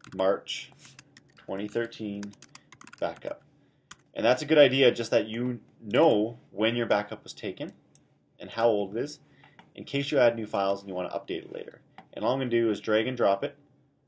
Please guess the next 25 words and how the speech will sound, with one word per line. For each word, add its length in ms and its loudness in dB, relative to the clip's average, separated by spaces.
and 80 -16
I 40 -14
can 100 -14
drop 240 0
it 60 -12
here. 420 0
I 80 -8
could 100 -4
have 60 0
also 260 6
dropped 320 4
it 160 -4
right 220 0
into 160 -6
here, 460 -6
and 100 -10
just 140 -10
gonna 140 -4
calculate 400 0
and 100 -8
see 120 -10
how 120 -6
long 180 -4
it 100 -16
takes. 360 -20